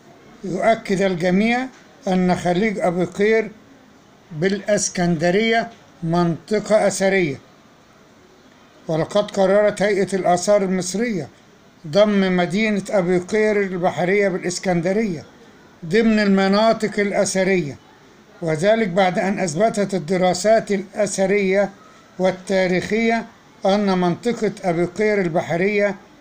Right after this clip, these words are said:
كانت تشغلها قرية كانون التي ترجع إلى العصر اليوناني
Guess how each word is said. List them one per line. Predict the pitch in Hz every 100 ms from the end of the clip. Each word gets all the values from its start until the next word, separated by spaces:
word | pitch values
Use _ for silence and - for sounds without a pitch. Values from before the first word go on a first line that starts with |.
| -
كانت | 202 202 202 190 180
تشغلها | 143 160 214 190 190
قرية | - 208 202 202 196 -
كانون | 196 196 196 190 190 190 151 131 - - - - - - - 185
التي | 175 190 202
ترجع | 190 214 220 202 190
إلى | 185
العصر | 175 165 208 -
اليوناني | 180 190 190 190 208 202 196 208 202 180 156